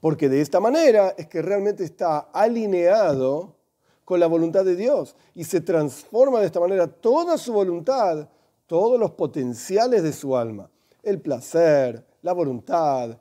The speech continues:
el intelecto, las emociones, las vestimentas del alma que se llaman pa-, pensamiento, palabra y acción, todo esto queda enfocado en línea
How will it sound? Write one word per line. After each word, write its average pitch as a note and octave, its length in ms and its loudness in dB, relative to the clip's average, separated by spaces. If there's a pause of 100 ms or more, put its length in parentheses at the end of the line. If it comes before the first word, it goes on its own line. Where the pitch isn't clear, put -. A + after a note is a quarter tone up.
(120)
el G3 140 -2
intelecto, C#3 800 -4
las F#3 240 -4
emociones, D3 920 -2 (200)
las C3+ 140 -12
vestimentas E3+ 600 -4
del D#3 140 0
alma F3+ 200 0
que C#3+ 80 -6
se B2+ 60 -12
llaman D3+ 260 -4
pa-, C#3 220 -4
pensamiento, D3 680 -2
palabra E3+ 320 -4
y D#3 40 -2
acción, D#3+ 280 -4 (280)
todo B3+ 260 2
esto B3 240 -2
queda G#3 180 0
enfocado F3+ 1000 0
en F3 280 -2
línea G#3+ 640 2